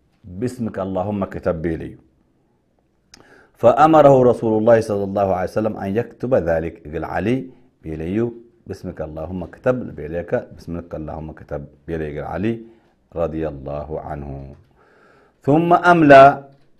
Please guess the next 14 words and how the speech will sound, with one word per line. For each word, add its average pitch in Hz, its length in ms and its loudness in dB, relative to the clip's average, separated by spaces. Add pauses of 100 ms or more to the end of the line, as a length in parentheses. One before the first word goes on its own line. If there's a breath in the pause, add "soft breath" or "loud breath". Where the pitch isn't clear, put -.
(160)
ثم، 107 240 2 (920)
آه، 95 200 4
فأمره 139 380 4 (100)
رسول 123 140 2
الله 113 120 4
صلى 107 100 -2
الله - 0 -
عليه - 0 -
وسلم 107 100 0
أن 107 40 0
يكتب 98 200 -4
ذلك، 90 340 -4 (200)
ثم 117 240 0 (520)
أملى: 101 320 4